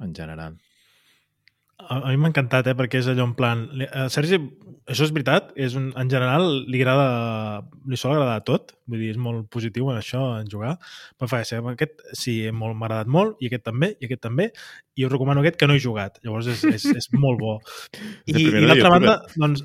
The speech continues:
Speaker 2: es, de, bo, i fins i tot, fi-, fins i tot per, per aquest podcast és ideal, eh? O sigui, tu li dius una cosa, fa eh, lo contrari, que és el que fem nosaltres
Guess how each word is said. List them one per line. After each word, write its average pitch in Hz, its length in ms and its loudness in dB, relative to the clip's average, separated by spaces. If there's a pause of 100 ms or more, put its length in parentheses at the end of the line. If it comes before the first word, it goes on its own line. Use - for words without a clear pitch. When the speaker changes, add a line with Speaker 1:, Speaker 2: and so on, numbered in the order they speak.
(100)
Speaker 2:
es, - 80 -8 (180)
de, 139 180 -2 (300)
bo, 226 160 4
i 139 80 0
fins 139 220 2
i - 20 0
tot, 190 180 2
fi-, 156 200 -2 (160)
fins 135 160 0
i - 20 2
tot 151 160 0
per, 180 220 4
per 127 100 0
aquest 143 180 0
podcast 139 380 -2
és 127 80 2
ideal, 113 320 -2
eh? 147 80 -2
O 143 60 -12
sigui, 110 480 -8 (260)
tu 151 80 2
li 165 140 6
dius 135 180 2
una 131 320 -2
cosa, 175 320 -2
fa 117 400 0 (320)
eh, 113 680 -6 (400)
lo 131 140 -6
contrari, 151 540 2
que 143 80 -2
és 123 60 -2
el 127 60 -4
que 127 100 -4
fem 127 140 -4
nosaltres 123 480 -4